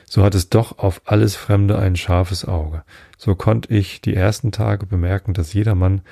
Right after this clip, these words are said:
meine Stiefel betrachtete, da man sich derselben als einer teuren Tracht nicht einmal im Winter bedient.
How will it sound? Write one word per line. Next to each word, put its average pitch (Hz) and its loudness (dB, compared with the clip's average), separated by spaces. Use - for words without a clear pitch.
meine 90 2
Stiefel 104 0
betrachtete, - -6
da 95 2
man 95 4
sich 92 0
derselben 95 2
als - -4
einer 90 0
teuren 98 0
Tracht - -8
nicht - -4
einmal 95 4
im 92 2
Winter 98 2
bedient. - -10